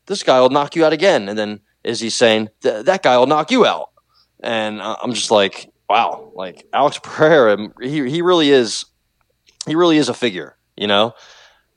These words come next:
Um, all the, there's a lot of eyes on him. I mean, you look at these guys. I mean, a couple months ago or a year ago, Izzy was saying how he's never, you know, he doesn't care about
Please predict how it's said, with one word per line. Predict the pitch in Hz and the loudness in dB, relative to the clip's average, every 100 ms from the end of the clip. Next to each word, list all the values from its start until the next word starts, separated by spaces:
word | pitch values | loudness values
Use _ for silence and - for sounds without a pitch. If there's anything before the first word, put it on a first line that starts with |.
| _ | _
Um, | 110 110 104 101 95 - _ _ _ _ _ _ _ | 0 2 2 0 -6 -16 _ _ _ _ _ _ _
all | 127 151 | 0 2
the, | 143 - | 0 -4
there's | 120 131 | -8 -2
a | |
lot | 123 139 | 2 4
of | |
eyes | 113 120 117 | 4 4 2
on | 95 85 | 0 -4
him. | 78 _ | -10 _
I | 110 | -8
mean, | 113 110 | -8 -8
you | - 117 117 | -12 -10 -2
look | 139 165 | 0 0
at | |
these | 117 | 0
guys. | 104 87 90 | 2 2 2
I | |
mean, | 107 104 | 0 0
a | - | -2
couple | 156 151 | -2 0
months | 113 151 - | 2 0 0
ago | 104 95 95 - _ _ _ | 0 0 -2 -8 _ _ _
or | - 101 | -6 -4
a | |
year | 110 156 | -2 -2
ago, | 151 101 98 95 - | 0 0 0 -2 -8
Izzy | 139 156 | -8 -6
was | 107 - | -6 -2
saying | 113 104 | -2 0
how | 101 98 | 0 0
he's | 98 110 | -2 -4
never, | 113 113 | -4 -4
you | - 73 | -6 -14
know, | 98 82 - | -12 -12 -6
he | 139 | -6
doesn't | 123 | -6
care | 107 139 | -2 0
about | 135 104 92 | 2 2 0